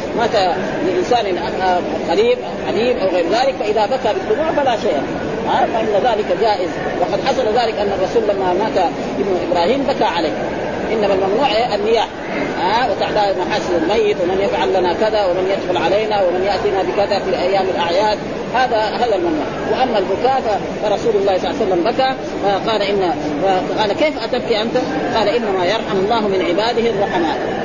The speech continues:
هذا محل الشاهد، يعني الحديث كله شيء. أما هذا، هذا في الجنائز كان رحمة. يعني الأو-، الأول هذا كان في كتاب الجنائز،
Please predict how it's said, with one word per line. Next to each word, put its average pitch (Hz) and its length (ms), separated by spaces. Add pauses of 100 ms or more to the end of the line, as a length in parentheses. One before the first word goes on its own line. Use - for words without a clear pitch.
(140)
هذا 220 180
محل 220 280
الشاهد، 143 340 (220)
يعني 190 180
الحديث 208 400
كله 208 240
شيء. 170 180
أما 214 240
هذا، 233 260 (340)
هذا 262 200
في 262 60
الجنائز 269 460
كان 196 140
رحمة. 156 300 (400)
يعني - 140
الأو-، 539 500
الأول 262 380 (320)
هذا 247 240
كان 233 140
في 208 80
كتاب 202 320
الجنائز، 220 460